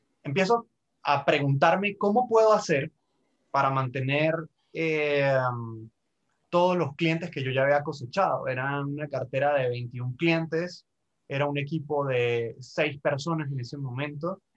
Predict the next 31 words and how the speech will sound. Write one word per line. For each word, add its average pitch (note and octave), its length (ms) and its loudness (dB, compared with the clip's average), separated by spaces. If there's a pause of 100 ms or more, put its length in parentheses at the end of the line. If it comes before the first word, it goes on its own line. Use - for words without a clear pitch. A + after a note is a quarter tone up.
(360)
y D3 180 -4
era D3 160 4
un D#3 140 0
proyecto E3+ 720 -2
que, C3 300 -2 (420)
que C#3 100 -4
no D3 240 0
quería D#3 320 2
dejar C#3+ 300 -2
ir D3 140 -4
de C#3+ 120 -4
ninguna B2+ 280 -6
manera. A#2+ 340 -10 (680)
Desde D#3+ 320 2
mi, D#3+ 200 0
los D#3 200 2
inicios, F#3 640 -2 (140)
eh, B2+ 500 -2 (580)
yo D3 180 -4
estuve E3 560 0
trabajando C#3+ 840 -2 (920)
con C3 640 -2 (320)
una D#3+ 220 0
compañera C3+ 580 2
de C3 120 0
clases C#3 520 0
que - 80 -18
se - 80 -20
llamaba A#2+ 300 -4
María C3 260 -4
José, - 300 -10